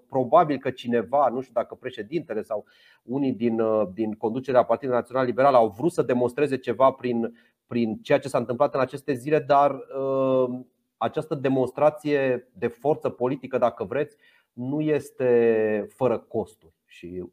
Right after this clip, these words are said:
în special, în această criză, costurile se numără în vieți de oameni. Și, uh, chiar cred că un guvern Dacian Cioloș, uh, în care era preferabil, evident, să, să existe toți cei trei parteneri, și U S R, și P N L,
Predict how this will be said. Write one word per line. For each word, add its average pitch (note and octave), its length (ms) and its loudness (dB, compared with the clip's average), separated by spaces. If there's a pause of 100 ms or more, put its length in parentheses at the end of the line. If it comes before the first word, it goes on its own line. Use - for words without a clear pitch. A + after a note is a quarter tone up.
(140)
în C#3+ 240 0
special, C3 500 0
în D3+ 140 2
această C3+ 420 0
criză, D3 600 -6 (140)
costurile C3+ 560 -2
se B2 160 -4
numără B2 580 0 (120)
în A#2 180 -6
vieți A2+ 340 -2
de G#2 60 -4
oameni. F2 400 0
Și, G2+ 420 -8 (460)
uh, G#2 240 -8
chiar D#3+ 240 10
cred D3+ 220 4
că C#3+ 120 2
un D#3 360 4
guvern C3+ 560 2
Dacian B2+ 500 2
Cioloș, D3+ 460 -2 (420)
uh, A#2 760 2
în C#3 160 0
care C3+ 280 10
era B2+ 180 8
preferabil, C3+ 540 2
evident, A#2 460 0
să, A2+ 320 -2
să - 140 -6
existe A#2 360 -2
toți C#3+ 280 -2
cei B2 180 0
trei C3 260 0
parteneri, A2+ 560 -2
și - 120 -14
U D3 80 -6
S B2 100 -12
R, A#2+ 200 0
și A#2+ 220 -12
P - 100 -6
N A2+ 120 0
L, G#2+ 140 0